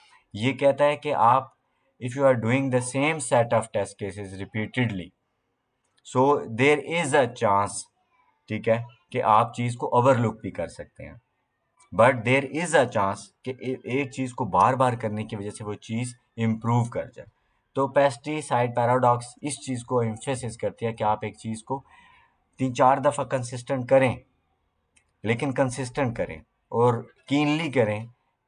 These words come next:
and वेकली करें, जाग के करें, ठीक है, ताकि उसके रिजल्ट्स पॉजिटिव हों, ठीक है। उसके बाद जो है, अ, कॉन्टेक्स्ट डिपेंडेंट है। टेस्टिंग always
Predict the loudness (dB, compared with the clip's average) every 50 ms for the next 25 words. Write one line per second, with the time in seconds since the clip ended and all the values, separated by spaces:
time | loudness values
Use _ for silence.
0 | -8 -4 -4 -2 -2 -4 -6 -10 -14 -16 -16 -14 -12 -10 -4 0 2 2 2 2
1 | 0 -2 0 0 0 0 0 -2 -2 -2 -4 -8 -10 _ _ _ -4 0 4 4
2 | 4 4 2 -2 -6 -8 -8 -10 -12 -12 -14 -16 -20 _ _ _ _ _ _ _
3 | -12 -10 -8 -8 -6 0 2 2 2 2 0 -4 -6 -6 -4 -4 -2 -2 0 2
4 | 2 2 2 0 -2 -4 -4 -4 -4 -6 -12 -20 -20 -20 _ _ _ _ _ _
5 | _ _ _ _ _ _ _ _ _ -20 -16 -14 -14 -14 -16 -18 _ _ _ _
6 | _ _ _ _ _ -18 -8 -6 0 4 4 6 6 4 2 0 -2 0 2 2
7 | 2 2 2 0 -2 -4 -2 -2 -2 0 0 0 0 0 0 -2 -4 -6 -8 -14
8 | _ _ _ 0 2 2 2 2 2 2 2 0 -2 -8 -18 -20 -20 -20 -12 -10
9 | -8 -2 0 0 0 2 2 2 2 2 0 -2 -4 -4 -10 _ _ _ _ 0
10 | 0 0 0 0 -4 0 2 2 2 2 2 2 2 2 2 0